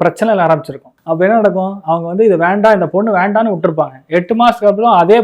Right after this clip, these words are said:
பொண்ணு வரும், மறுபடியும் கல்யாணம் பண்ணிட்டு ஃபேமிலி லைஃப் நல்லா இருக்கும். பக்கத்துல வந்து மேரேஜ் பிரேக் ஆயிருக்கும், அதுக்கப்புறம் பாத்தீங்கன்னா அதே பையனை கல்யாணம் பண்ணுவாங்க. இந்த மாதிரி எது வேண்டான்னு சொல்லி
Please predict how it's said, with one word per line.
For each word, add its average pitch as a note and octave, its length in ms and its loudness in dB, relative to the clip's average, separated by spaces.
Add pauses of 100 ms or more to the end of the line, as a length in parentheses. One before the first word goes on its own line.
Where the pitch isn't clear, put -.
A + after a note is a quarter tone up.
பொண்ணு G3 200 -2
வரும், G#3+ 200 -2
மறுபடியும் F#3 260 -2
கல்யாணம் F#3 260 0
பண்ணிட்டு E3+ 220 -8
ஃபேமிலி E3 300 -4
லைஃப் D3+ 200 -14
நல்லா C3 140 -18
இருக்கும். - 220 -6
பக்கத்துல A#3 500 2
வந்து A3 140 -2 (100)
மேரேஜ் F#3+ 340 0
பிரேக் E3+ 280 0
ஆயிருக்கும், - 300 -16 (140)
அதுக்கப்புறம் G#3 360 0
பாத்தீங்கன்னா G3 400 -2
அதே G#3+ 140 2 (120)
பையனை F#3+ 320 -2
கல்யாணம் D#3 260 -6
பண்ணுவாங்க. B2+ 260 -20 (200)
இந்த F#3 160 0
மாதிரி A3+ 140 0 (180)
எது A#3+ 100 -2 (140)
வேண்டான்னு A3 440 2
சொல்லி G#3+ 200 -4